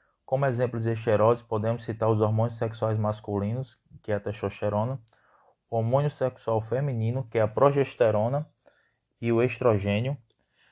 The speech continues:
Outros hormônios presentes no corpo é o colesterol. As moléculas de colesterol associam-se às proteínas sanguíneas, formando as lipoproteicas H D L ou L D L, que são responsáveis pelo transporte dos esteroides.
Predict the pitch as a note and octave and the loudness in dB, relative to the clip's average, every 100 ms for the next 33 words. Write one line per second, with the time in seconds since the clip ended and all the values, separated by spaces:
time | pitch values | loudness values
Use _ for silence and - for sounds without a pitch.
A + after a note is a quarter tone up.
0 | _ _ - D3 D3 C#3 C3+ B2+ B2 - | _ _ 4 6 6 4 4 4 0 -2
1 | A#2+ A2+ A#2 A#2+ - A#2 A2 C3+ C3+ A#2+ | -6 -2 -2 -2 -4 -4 2 2 4 2
2 | A#2 G#2+ - _ _ _ C3 C3+ C3+ C#3 | 2 0 -8 _ _ _ 4 4 4 -2
3 | A#2+ F2+ F2+ - _ _ _ _ _ _ | 0 -2 -6 -14 _ _ _ _ _ _
4 | _ _ _ _ _ _ - G#2+ G#2+ A2 | _ _ _ _ _ _ -10 -8 -2 2
5 | B2 B2 A2+ - G#2+ G#2 - G2+ G#2+ G#2+ | 2 2 -4 -2 0 0 0 2 4 2
6 | - G2+ - G#2 - A2+ A#2 G#2+ - G#2+ | -4 -8 -2 -2 0 0 2 0 2 0
7 | G#2+ G#2 G#2+ A2+ B2+ A#2+ G2 G2 F#2+ - | 2 0 -2 -2 -2 -2 -2 -4 -6 -12
8 | _ G2+ G#2 G#2+ A2+ A#2+ - G2+ F#2+ G#2+ | _ -6 -4 -4 -4 -6 -6 -6 -4 -6
9 | C3 C#3+ C3+ C3+ A#2 A2 G2+ G2 F#2+ - | -4 -6 -6 -6 -6 -4 -4 -6 -10 -12
10 | _ _ _ - G2+ G#2+ A#2 G#2+ G#2 A#2 | _ _ _ -10 -4 -2 0 0 0 -4
11 | A2+ - A2+ C3 - - A2 B2+ C#3+ A#2+ | -8 -4 -2 -2 -6 -4 0 0 -2 -2
12 | B2+ G#2 G2 F#2 - _ - _ _ - | 0 2 0 -6 -14 _ -20 _ _ -10
13 | G#2+ B2+ C3 - A2+ A2+ A2+ A#2 A#2 G2+ | -4 -2 -2 -4 -8 -4 -4 -4 -4 -4
14 | A2+ G#2+ - A2+ A2 A2 G#2 A2 - G#2 | -4 -6 -2 -2 -2 -4 -4 -4 -4 -2
15 | G2 F#2 - - | -2 -4 -12 -20